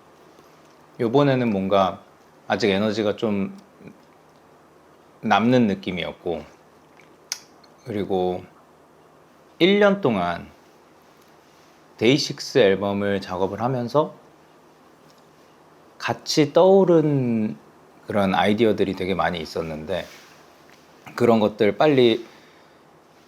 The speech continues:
약간 어느 정도 스케치로만이라도 구현해 놓고 뭐 그러고 싶어가지고 작업들도 많이 잡고, 그리고 못 봤던 사람들도 또 이렇게 보면서 한 잔도 하고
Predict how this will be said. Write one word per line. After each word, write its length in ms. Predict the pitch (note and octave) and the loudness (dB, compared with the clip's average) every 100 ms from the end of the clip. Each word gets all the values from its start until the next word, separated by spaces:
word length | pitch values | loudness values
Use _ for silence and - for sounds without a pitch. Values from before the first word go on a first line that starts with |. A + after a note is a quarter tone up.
| - | -12
약간 380 | - - G#2 - | -4 -2 -2 -2
어느 220 | A#2+ B2+ | 2 4
정도 200 | C#3 C3+ | 4 2
스케치로만이라도 1400 | A#2+ - A3 G#3+ - F3 C#3+ B2 A#2 G2 G2 G2 G2 F#2+ | -2 0 -2 0 2 4 4 2 0 0 0 0 0 0
구현해 280 | - G#2+ A2 | -2 -2 -2
놓고 440 | G2+ F2 - - F#2+ | -2 -6 -8 -8 -4
뭐 320 | F2+ F2 F2 _ | -4 -6 -8 _
그러고 240 | - G2+ G2 | -6 -4 -4
싶어가지고 800 | - B2+ A2+ F2 - G2 G2 E2 - _ _ _ | -4 -2 0 -2 -6 -6 -6 -6 -16 _ _ _
작업들도 540 | - F#2 G#2+ - G#2 F#2+ | -6 -2 -2 -2 -2 -2
많이 220 | E2+ F2+ | -6 -8
잡고, 580 | E2 E2 - - F2 D#2+ - - - - - - _ - | -10 -14 -14 -10 -10 -10 -20 -20 -20 -20 -20 -20 _ -6
그리고 500 | G2+ G2 C3 D#3 D#3+ | -4 2 2 2 -2
못 140 | - G#2+ | -4 0
봤던 300 | A#2 - A2 | 0 0 -4
사람들도 840 | C3+ D3+ D3 A#2+ G2 G2+ G2 G2 F#2+ - - - | 0 0 0 -2 0 -2 -2 -4 -10 -20 -20 -12
또 80 | |
이렇게 180 | G2 F#2 | -10 -8
보면서 760 | G2 G2 G2 F#2+ G2 F#2+ F#2 G2 - _ _ _ - | -6 -2 -2 -2 0 0 -2 -8 -20 _ _ _ -12
한 180 | A#2+ A#2 | -6 -2
잔도 240 | A2 G2 | -2 -2
하고 600 | F#2 A2 G#2+ G#2 G2+ G#2+ | -2 -2 -2 -2 -2 -6